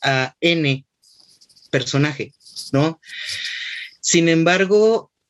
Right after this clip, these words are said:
ahora lo que yo entendí, y eso me lo explicaron muchísimo las personas, eh, tanto mi coach como gente cercana, que lo que buscan hoy en día en el tema del entretenimiento es, es, eh, algo lo, lo más real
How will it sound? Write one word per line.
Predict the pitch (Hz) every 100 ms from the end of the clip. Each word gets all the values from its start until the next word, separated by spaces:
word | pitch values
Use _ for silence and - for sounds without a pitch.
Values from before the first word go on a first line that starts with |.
| _
ahora | 156 175 220
lo | 214
que | 170
yo | 165
entendí, | 190 202 208 190 175 175 _ -
y | 160
eso | 160 190
me |
lo | 175
explicaron | 147 - 147 160 175 175
muchísimo | 165 139 180 170 175 170 160
las | 147 139
personas, | 131 143 151 151 143 -
eh, | 139 131 131 127 123 123 117 113 -
tanto | 131 135
mi | 139
coach | 147 170 175 -
como | 147 139 131 127
gente | - 151 160 175
cercana, | - 156 139 - 147 151 147 147 - - - - - _ -
que | 160
lo | 160 143
que | 156
buscan | 156 226 - 165 175
hoy | 185
en | 175 160
día | 165 156 147 147
en | 151 143 139
el | 139 135
tema | 151 160
del | 170
entretenimiento | 160 139 139 135 139 151 156 160 160
es, | 160 156 - _ _ _ _ -
es, | 147 156 147
eh, | - 156 143 - -
algo | 175 185 196
lo, | 170 160 165
lo | 165 156
más | 196 190
real | 190 185 170 180 190 185